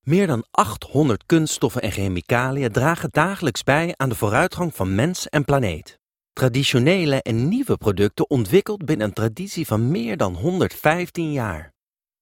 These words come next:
Bij Dow Benelux werken we dagelijks met zo'n tweeduizend creatieve chemietalenten aan nieuwe mogelijkheden,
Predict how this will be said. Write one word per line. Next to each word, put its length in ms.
Bij 140
Dow 240
Benelux 680
werken 300
we 80
dagelijks 500
met 160
zo'n 240
tweeduizend 760
creatieve 540
chemietalenten 880
aan 240
nieuwe 260
mogelijkheden, 800